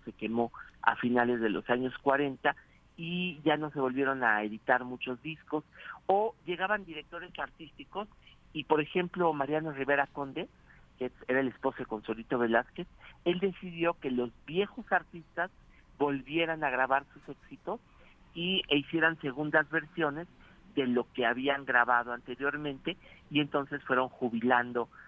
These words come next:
las viejas grabaciones y rehaciéndolas, es decir, volviendo a grabar con arreglos más modernos lo que había gustado en los años treinta, en los años cuarenta, se volvió a grabar en los años cincuenta o quizá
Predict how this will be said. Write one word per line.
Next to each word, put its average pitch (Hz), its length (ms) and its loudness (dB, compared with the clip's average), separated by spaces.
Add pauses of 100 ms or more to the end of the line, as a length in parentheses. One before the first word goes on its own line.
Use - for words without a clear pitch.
(120)
las 107 220 0
viejas 120 480 2
grabaciones 127 720 2 (460)
y 135 360 2
rehaciéndolas, 147 800 2
es - 100 -20
decir, 135 300 -6
volviendo 135 440 2
a 131 40 2
grabar 120 380 4
con 104 320 -10
arreglos 127 480 -2
más 139 200 2
modernos 143 460 -4 (500)
lo 123 140 -2
que 117 100 2
había 113 480 4 (260)
gustado 120 380 2
en 113 60 -2
los 107 160 -4
años 110 340 -4
treinta, 107 400 -4
en 104 120 -2
los - 120 -14
años 117 240 2
cuarenta, 131 500 4 (380)
se 117 80 4
volvió 104 240 4
a - 20 6
grabar 104 300 4
en 101 120 -4
los 101 120 -10
años 107 260 -8
cincuenta 139 640 2
o - 80 -18 (140)
quizá 113 300 -2